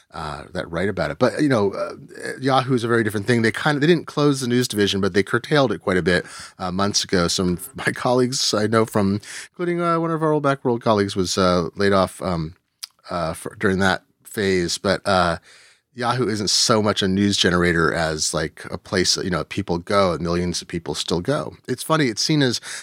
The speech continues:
Yahoo, as my recollection is, it's been profitable, um, and it still has a huge visitor base. It's just so small compared to a Facebook or a Google that it just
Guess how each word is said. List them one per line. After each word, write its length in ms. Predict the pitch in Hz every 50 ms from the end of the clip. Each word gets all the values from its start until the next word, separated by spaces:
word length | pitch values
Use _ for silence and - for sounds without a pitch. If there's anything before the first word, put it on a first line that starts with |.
| - -
Yahoo, 520 | 135 135 151 147 156 156 131 117 110 - - 113
as 100 | 107 117
my 120 | 120 120
recollection 460 | 135 143 - - - 226 - - -
is, 120 | 110 98 98
it's 160 | 95 87 -
been 180 | - 104 92
profitable, 800 | 95 - - 117 117 127 131 - 139 131 123 131 135 156 180 170 _ _ _ _ _ _ _ _ _ -
um, 480 | 110 110 107 104 98 95 92 92 98 - _ _ _ - 107
and 240 | 110 107 107 104 101
it 120 | 101 -
still 200 | - - 143 135
has 240 | 127 127 110 107 98
a 40 | 104
huge 720 | 101 - - - 165 180 196 185 160 139 127 113 - - - _ _ _ _ -
visitor 300 | 131 156 180 185 143 110 90
base. 240 | 98 85 82 - 104
It's 80 | -
just 180 | - 120 - -
so 200 | - - 131 131
small 480 | 127 - - 131 127 143 135 87 78 65
compared 400 | - - 101 - 104 104 101 95
to 100 | - 101
a 60 | 90
Facebook 580 | - - 101 104 110 - - - 90 - - -
or 100 | - -
a 80 | 82
Google 380 | 82 95 113 117 110 92 - - -
that 160 | - - -
it 60 | - _
just 240 | - 101 - - -